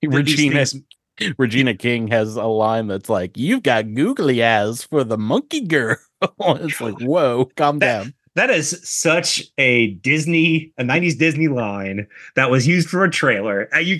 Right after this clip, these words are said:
Speaker 1: you can just, you can,
Speaker 2: Oh,
Speaker 1: I haven't
Speaker 2: yeah.
Speaker 1: even seen that trailer,
Speaker 2: <laughs>
Speaker 1: but I, I, I guarantee that line is in there. <laughs>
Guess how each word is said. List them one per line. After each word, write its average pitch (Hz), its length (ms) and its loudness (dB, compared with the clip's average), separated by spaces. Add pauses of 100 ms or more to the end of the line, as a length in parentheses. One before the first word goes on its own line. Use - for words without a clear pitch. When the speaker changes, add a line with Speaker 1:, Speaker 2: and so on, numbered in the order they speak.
Speaker 1:
you 202 160 2
can 208 100 -2
just, 175 260 -4
you 202 100 -2
can, 156 340 -4 (120)
Speaker 2:
Oh, 117 60 0
Speaker 1:
I 117 160 0
haven't 262 160 0
Speaker 2:
yeah. 226 80 0
Speaker 1:
even 185 100 -2
seen 196 200 -2
that 165 120 0
trailer, 147 460 0 (160)
Speaker 2:
<laughs> - 140 -20
Speaker 1:
but 165 140 0
I, 165 220 2 (120)
I, 156 240 -2 (640)
I 170 120 2
guarantee 165 680 0
that 139 180 2
line 139 180 0
is 104 140 -8
in - 160 0
there. 233 360 -2
<laughs> - 260 0